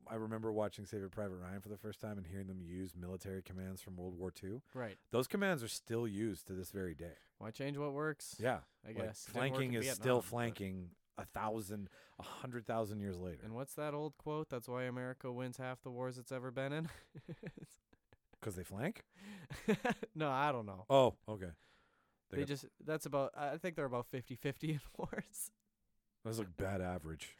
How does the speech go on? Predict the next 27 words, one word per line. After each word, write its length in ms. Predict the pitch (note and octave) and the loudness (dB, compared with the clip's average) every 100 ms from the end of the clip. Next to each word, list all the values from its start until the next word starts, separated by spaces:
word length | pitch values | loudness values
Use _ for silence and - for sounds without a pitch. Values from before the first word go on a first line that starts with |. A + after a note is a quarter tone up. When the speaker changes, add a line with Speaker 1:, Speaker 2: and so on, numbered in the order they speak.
| - - - | -16 -16 -14
Speaker 2:
It's 120 | - E3 | -6 0
not 240 | F#3+ G#3 | 2 2
great. 300 | G#3+ A3+ G#3+ - - | 2 4 2 0 -8
Speaker 1:
<laughs> 140 | - | 4
Win 180 | E3+ D3+ | 6 6
some, 200 | D3+ C#3+ | 6 4
you 80 | A#2+ | 4
lose 220 | G#2 G#2 | 2 0
some. 200 | - G#2 - - - - - - | -4 -6 -8 -20 -20 -20 -18 -10
Speaker 2:
It 40 | |
seems 240 | - A3 G3+ | -6 -6 -6
to 60 | |
be 140 | F#3 F3 | -4 -2
all. 320 | C#3+ E3 B2 - - - C#3+ C#3 - - | 2 2 2 -6 -18 -16 -14 -12 -12 -10
<laughs> 100 | B2+ C3 - - - - - _ - - - - - - - _ - - - - _ _ - _ | -8 -6 -8 -14 -20 -20 -20 _ -20 -20 -20 -20 -16 -16 -18 _ -20 -20 -20 -20 _ _ -20 _
Speaker 1:
Seems 260 | - F#3+ F#3+ | -8 -6 -4
to 80 | E3 | -2
be 120 | C#3+ | 2
you 260 | C#3+ A#2+ A2+ | 2 2 -2
shouldn't 320 | - C#3 A#2+ | 0 0 0
have 160 | G#2+ | -4
gone 300 | G#2+ A2+ A2+ | 2 4 4
in 120 | A2 F#2+ | 2 -4
the 60 | |
first 380 | F2+ - D#2 - | -6 -6 -8 -10
place. 500 | D2+ - - - - - | -14 -12 -10 -8 -8 -8
Speaker 2:
Right. 220 | G#2+ G#2 | -10 -10